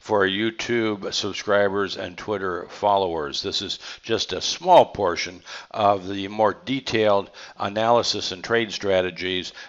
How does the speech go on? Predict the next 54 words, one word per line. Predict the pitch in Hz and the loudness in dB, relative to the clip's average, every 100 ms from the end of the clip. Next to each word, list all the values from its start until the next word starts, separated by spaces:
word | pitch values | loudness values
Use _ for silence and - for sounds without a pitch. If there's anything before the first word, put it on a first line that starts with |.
| - | -6
that | 98 92 | -2 -2
subscribers | - 90 - 160 170 104 85 78 - | -2 -8 -4 2 2 2 -4 -6 -12
received, | 95 87 - 90 85 80 - | -10 -6 -2 -2 -4 -8 -12
uh, | 87 82 | -8 -8
this | 82 82 82 - | -10 -10 -10 -8
week, | 95 98 - | -4 -4 -4
several | - 82 78 | -6 -6 -8
times | - 101 104 80 | -4 -2 -2 -6
this | 71 - | -10 -10
week, | 80 73 - | -8 -10 -8
actually. | 104 107 - - 57 - - - | -4 -2 -4 -8 -10 -12 -14 0
But | 113 | 4
let's | 180 185 | 4 6
get | 190 170 | 4 6
at | 180 | 6
it. | 170 | 4
We're | 139 | 2
gonna | 135 | 2
take | - 143 | 2 2
a | |
look | 143 147 | 2 -2
at | - | -4
two | 156 | -4
or | 135 | -4
three | - 123 | -2 -2
markets | 110 127 123 104 - - - - | 4 4 4 0 -4 -8 -14 -2
that | 110 | 0
have | 101 117 101 | 4 2 2
an | |
immediate, | 98 107 160 147 107 95 - | -2 -4 0 0 0 -4 -6
uh, | 101 92 - | -2 -2 2
or | - 110 98 90 | 4 4 2 -4
should | - 143 | 2 4
have | 113 | 4
a | 95 | 0
trade | 117 110 | -2 0
set | - 107 | 0 0
up | 95 - 101 | 0 -2 -6
very | 95 135 117 | -4 -2 -2
soon, | 95 101 98 98 | -2 -4 -6 -10
early | - 131 110 | -6 -2 -2
next | 95 90 85 - | -2 -4 -4 -8
week, | 87 87 - - - - | -6 -6 -8 -18 -20 -10
or | 82 | -6
latter | 82 98 98 | 0 0 0
part | 87 92 95 | -4 -4 -2
of | 92 | -4
next | 90 85 - | -6 -6 -6
week. | 92 92 - - | -6 -8 -8 -12
And | - | -2
we're | 123 | 2
gonna | 123 | 2
focus | 110 165 170 139 - | 2 2 2 0 4
on | 131 117 | 6 4